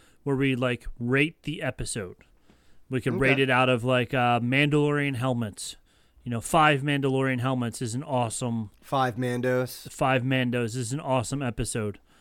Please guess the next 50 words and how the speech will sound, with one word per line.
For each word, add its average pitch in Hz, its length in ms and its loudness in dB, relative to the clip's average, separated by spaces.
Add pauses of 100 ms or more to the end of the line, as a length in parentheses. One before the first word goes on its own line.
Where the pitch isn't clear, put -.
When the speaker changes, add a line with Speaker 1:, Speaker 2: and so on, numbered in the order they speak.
(320)
Speaker 1:
I 156 160 4
think 180 200 2
Speaker 2:
I'm 151 60 0
gonna 175 120 6
Speaker 1:
this 139 80 -2
Speaker 2:
put 185 100 6
Speaker 1:
one 170 80 4
Speaker 2:
this 160 140 2
at 139 180 2
firm 135 380 2
two 135 180 -4
point 120 260 -2
five 113 280 0
Mandos. 98 640 -6 (100)
Speaker 1:
Okay, 175 460 0
I 180 80 2
was 208 140 4
gonna 220 200 2
go 170 300 6
solid 151 460 4
helmets 151 380 0
and 151 80 -2
just 131 160 -6
go 143 140 2
to 127 140 2
a 120 40 0
three, 139 500 -2 (360)
but 196 180 2
a 220 120 0
two - 200 -2
point 202 240 0
five 147 260 2
to 143 100 0
a 131 40 0
three 139 340 -2
is, 123 140 -2
is 139 380 0
a 120 340 -2 (540)
very 135 640 0
legitimate 127 1000 -2 (420)
rating 120 480 0
system 117 400 -8
for 120 180 -2
this 113 200 -6
one 123 140 -4
because 156 440 0
Speaker 2:
I 143 100 2
would 156 100 2
definitely 165 380 4
give 143 280 4